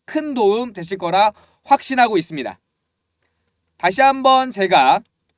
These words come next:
상단의 번호로 신청을 해주신다면 어때요?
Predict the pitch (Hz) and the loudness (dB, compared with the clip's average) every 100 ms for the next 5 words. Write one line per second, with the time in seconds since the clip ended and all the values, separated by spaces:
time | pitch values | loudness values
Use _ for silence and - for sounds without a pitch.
0 | _ _ - 208 214 220 214 214 214 185 | _ _ -18 -16 -4 -2 0 -2 -4 -6
1 | 180 269 190 139 185 _ _ _ _ _ | -6 -2 -2 -2 -6 _ _ _ _ _
2 | _ _ _ _ _ _ _ - 202 240 | _ _ _ _ _ _ _ -18 -4 -2
3 | 220 214 208 214 196 165 170 208 170 - | -2 -6 -8 -12 -4 -4 0 -2 -4 -12
4 | 156 202 202 208 | -6 2 4 4